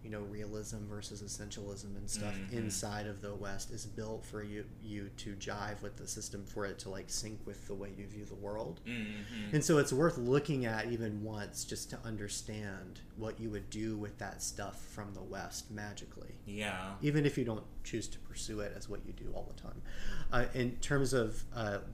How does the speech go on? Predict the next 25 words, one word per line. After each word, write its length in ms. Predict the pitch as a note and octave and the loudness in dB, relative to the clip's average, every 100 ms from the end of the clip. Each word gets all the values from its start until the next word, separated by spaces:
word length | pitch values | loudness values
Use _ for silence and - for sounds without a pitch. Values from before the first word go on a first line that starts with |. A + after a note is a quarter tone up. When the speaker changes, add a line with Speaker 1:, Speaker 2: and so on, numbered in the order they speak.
| - - - | -8 -10 -10
Speaker 1:
how 280 | - B2 C3 | 0 4 6
we 260 | C3+ A#2+ | 6 4
address 680 | A2+ G#2+ - A2 A2 - - - | 2 -2 0 0 0 -2 -4 -4
a 180 | G2+ G2+ - - - - - - - - - | -4 -4 -8 -12 -12 -12 -12 -12 -10 -10 -6
shift 400 | - C3 A#2 - | 2 4 4 4
in 140 | A2 G2 | -2 -2
politics 1040 | - G2+ G#2 A#2+ - D#3 - - - - - | -2 2 6 6 6 2 0 -4 -6 -6 -6
a-, 180 | A2+ B2 | -4 -2
and 360 | A2 G2+ G#2 - - | -2 -2 -4 -6 -10
how 200 | A#2+ A#2+ | -2 0
do 140 | B2+ | 2
we 140 | A#2 A2 | 2 0
grapple 480 | - G#2+ G#2 B2+ A2+ | -2 0 0 -2 -2
with 200 | G#2+ G2+ | -2 -2
a 60 | |
world 380 | G2 G#2 G#2 G#2 | -4 -2 -2 -2
that 120 | G#2 G#2 | -4 -6
has 120 | G2+ | -8
become 380 | G#2 - A2 G#2 | -8 -6 -6 -2
really 240 | G2+ G2 - | -2 -4 -2
difficult 640 | F#2 - A#2 C3 C3+ C#3+ - - - - | -4 -4 -2 0 0 -2 -6 -14 -14 -12
through 320 | - B2 A#2 | -6 0 2
magic, 680 | G#2+ G2+ A2 C#3+ E3 F3 - - - - - - - - | 2 0 0 0 2 0 -6 -14 -14 -14 -16 -16 -14 -4
I 80 | A#2+ | -2
think 380 | - C#3 C3+ | 2 4 2